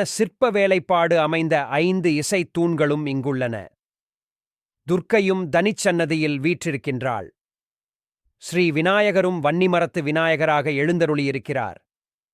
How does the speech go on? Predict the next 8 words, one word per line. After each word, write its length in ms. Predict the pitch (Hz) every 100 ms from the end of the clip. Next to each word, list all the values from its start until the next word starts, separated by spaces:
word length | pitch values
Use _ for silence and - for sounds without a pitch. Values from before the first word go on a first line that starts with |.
| _ _ _ _
இங்கு 360 | 175 220 214 202 190 156
யோக 340 | 170 202 190
பைரவர், 500 | 170 165 160 147 135 131 _
யோக 320 | 131 185 202 202
நாராயணர் 680 | 165 165 165 160 151 147 139
ஆகியோர் 460 | 143 139 156 151 131
சந்நிதிகள் 540 | 160 180 165 151 147
உள்ளதால் 460 | 135 143 139 127